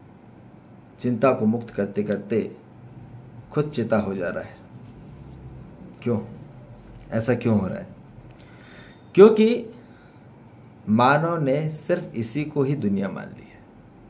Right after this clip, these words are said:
यही सबसे बड़ा उसके लिए gambler point है,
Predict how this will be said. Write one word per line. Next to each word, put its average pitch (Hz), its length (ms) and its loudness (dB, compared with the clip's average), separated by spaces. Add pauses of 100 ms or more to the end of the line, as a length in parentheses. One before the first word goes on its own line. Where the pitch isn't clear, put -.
(400)
यही 143 200 4
सबसे 127 360 -4
बड़ा 104 240 2
उसके 104 300 -4
लिए 101 300 -6 (1800)
gambler 117 380 4
point - 360 -8
है, - 140 -20